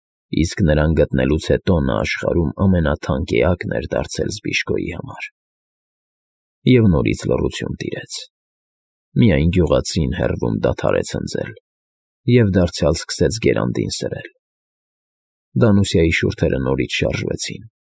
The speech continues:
բայց նրա շշունջը այնքան ցածր էր,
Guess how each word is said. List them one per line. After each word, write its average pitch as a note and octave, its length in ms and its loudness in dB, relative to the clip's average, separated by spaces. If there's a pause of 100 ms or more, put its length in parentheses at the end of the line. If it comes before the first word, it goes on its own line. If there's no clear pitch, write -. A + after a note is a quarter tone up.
(500)
բայց G#2+ 300 2
նրա F2 220 0
շշունջը F#2 680 0
այնքան E2 500 0
ցածր - 400 -4
էր, - 200 -8